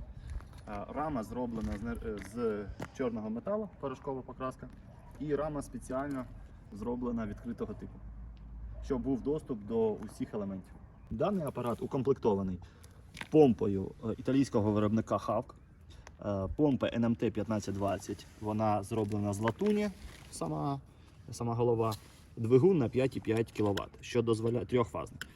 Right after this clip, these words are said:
що дозволяє самому апарату видавати сто п'ятдесят бар робочого тиску. Тобто це у вас буде на пістолеті. Е, апарат також укомплектований байпасом з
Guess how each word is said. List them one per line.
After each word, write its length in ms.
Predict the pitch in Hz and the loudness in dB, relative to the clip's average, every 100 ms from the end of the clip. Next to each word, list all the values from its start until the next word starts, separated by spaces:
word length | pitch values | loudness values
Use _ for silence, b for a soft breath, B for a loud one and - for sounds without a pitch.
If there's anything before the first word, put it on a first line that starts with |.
| B | B
що 220 | - 143 | 2 4
дозволяє 840 | 143 117 113 117 123 117 110 98 92 B | 6 4 4 4 4 4 4 2 -2 B
самому 480 | - 120 117 131 120 | -4 2 4 6 4
апарату 460 | 104 104 139 165 120 | 4 2 0 2 2
видавати 720 | 104 101 110 127 - 104 101 B - | 2 4 4 2 2 0 0 B -10
сто 240 | - 123 | 2 2
п'ятдесят 680 | - 104 107 - 107 117 101 | 4 2 0 -2 -2 -2 -2
бар 300 | 95 107 117 | 0 2 0
робочого 560 | - 107 101 107 - 104 | -2 0 4 4 4 -2
тиску. 360 | - 104 - - - - | -2 -4 -6 -18 -20 -8
Тобто 240 | - - | -6 -6
це 260 | - - 127 | -6 2 4
у 80 | |
вас 200 | 107 113 | 6 4
буде 220 | 98 104 104 | 2 0 2
на 120 | 98 | 0
пістолеті. 500 | 98 - 104 101 - | -2 0 2 2 -2
Е, 920 | - - - - - - - - - 101 95 98 - - | -20 -20 -20 -20 -20 -20 -20 -12 -4 -2 0 -2 -6 -2
апарат 480 | 120 135 131 123 104 | 0 2 4 4 2
також 400 | 117 110 131 104 | -4 2 2 2
укомплектований 720 | 104 98 104 - 113 98 95 - | 0 -2 -4 -2 0 2 0 -6
байпасом 760 | 104 120 - 95 92 - 123 143 B B - | 0 0 0 -2 -4 -4 -6 -6 B B -10
з 680 | 101 101 110 113 107 95 | -6 -2 0 2 2 0